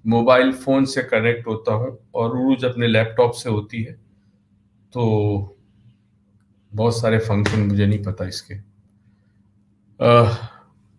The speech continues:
आपसे अब मुलाकात होगी हफ्ते को ग्यारह बजे रात पाकिस्तान स्टैंडर्ड टाइम, हेमन फीलिंग के साथ।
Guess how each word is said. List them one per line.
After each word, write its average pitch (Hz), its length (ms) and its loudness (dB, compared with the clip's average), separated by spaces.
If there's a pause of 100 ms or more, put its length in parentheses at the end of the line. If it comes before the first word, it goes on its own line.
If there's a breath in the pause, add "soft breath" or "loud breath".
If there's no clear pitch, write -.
(1700)
आपसे 123 380 2
अब 131 120 4
मुलाकात 123 520 4
होगी 123 220 -2
हफ्ते 117 440 0
को 139 440 -8 (240)
ग्यारह 143 440 4
बजे 143 260 2
रात 131 300 2
पाकिस्तान 127 500 0
स्टैंडर्ड 120 460 -4
टाइम, 120 240 -2 (500 soft breath)
हेमन 117 280 -2
फीलिंग 123 360 -2
के 131 100 0
साथ। 127 440 -2